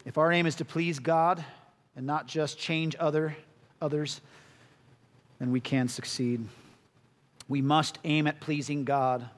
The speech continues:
more than anything. That's our chief goal in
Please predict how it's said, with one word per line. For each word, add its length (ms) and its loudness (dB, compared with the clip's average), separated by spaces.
more 200 -2
than 120 -2
anything. 520 -6
That's 220 2
our 120 0
chief 480 -4
goal 400 4
in 100 -8